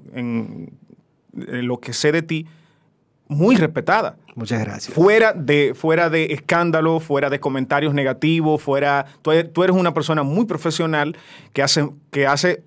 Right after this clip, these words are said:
Speaker 1: muy bien tu trabajo.
Speaker 2: Muchas gracias. Oh, wow.
Speaker 1: Y eres muy, eh, eh, enfocado en todos los proyectos que has estado.
Speaker 2: Voy a tener que venir más a menudo a Bajo Radio para subirme la
Speaker 1: <laughs>
Speaker 2: autoestima.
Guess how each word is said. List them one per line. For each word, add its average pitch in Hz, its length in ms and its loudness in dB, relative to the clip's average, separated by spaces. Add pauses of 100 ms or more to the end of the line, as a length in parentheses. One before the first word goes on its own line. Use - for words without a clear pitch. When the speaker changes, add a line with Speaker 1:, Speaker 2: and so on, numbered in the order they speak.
Speaker 1:
muy 175 280 4
bien 190 260 4
tu 165 120 4
trabajo. 127 600 0
Speaker 2:
Muchas 139 280 0
gracias. 131 440 -2
Oh, 143 100 0
wow. 143 100 0
Speaker 1:
Y 170 160 4
eres 185 180 2
muy, 214 560 4
eh, - 60 -4
eh, 143 840 2
enfocado 165 720 0
en 160 180 0
todos 226 280 2
los 196 120 0
proyectos 190 600 -2 (560)
que 143 100 0
has 139 160 -2
estado. - 400 -10
Speaker 2:
Voy 135 100 -2
a 135 40 -2
tener 151 180 2
que 156 80 4
venir 160 200 4
más 165 160 4
a 175 40 4
menudo 185 280 6
a 180 40 4
Bajo 160 200 4
Radio 185 340 4
para 170 120 0
subirme 160 280 4
la 170 60 6
Speaker 1:
<laughs> - 20 4
Speaker 2:
autoestima. 165 600 4